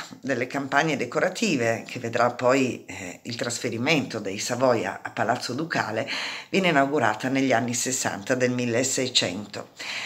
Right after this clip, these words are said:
e in quell'epoca l'edificio, che costava già di tre piani fuori terra,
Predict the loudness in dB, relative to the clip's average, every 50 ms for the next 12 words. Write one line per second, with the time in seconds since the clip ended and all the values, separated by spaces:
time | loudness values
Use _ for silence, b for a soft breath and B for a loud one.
0 | B B B 2 2 2 4 2 4 10 10 10 10 10 6 2 8 10 10 10
1 | 8 4 -4 -4 0 0 2 2 2 0 0 -2 -2 0 0 2 0 0 0 -2
2 | -4 -6 -4 -4 -2 4 6 6 8 8 6 8 8 6 6 6 0 -2 -4 -2
3 | 4 6 6 6 6 4 -4 -6 -4 -4 -4 -2 -2 0 0 0 0 -2 -4